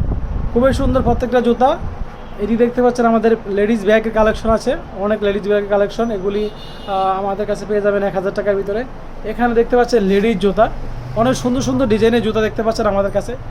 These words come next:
প্রত্যেকটা জুতা খুবই সুন্দর এবং হচ্ছে হলো হান্ড্রেড পার্সেন্ট চায়না।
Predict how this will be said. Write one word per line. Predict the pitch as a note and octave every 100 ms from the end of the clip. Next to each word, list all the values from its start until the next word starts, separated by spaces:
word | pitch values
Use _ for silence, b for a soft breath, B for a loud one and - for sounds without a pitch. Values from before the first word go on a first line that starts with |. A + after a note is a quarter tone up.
| - -
প্রত্যেকটা | A3+ A3+ B3+ C4+
জুতা | A#3+ B3 B3+
খুবই | B3+ C4
সুন্দর | B3 B3+ B3 C#4+ - - - - -
এবং | G#3+
হচ্ছে | A#3+ A#3 B3
হলো | B3 B3+ B3+ - - - -
হান্ড্রেড | G#3 A#3 A#3
পার্সেন্ট | A#3+ B3 A3+
চায়না। | A3+ G#3+ A#3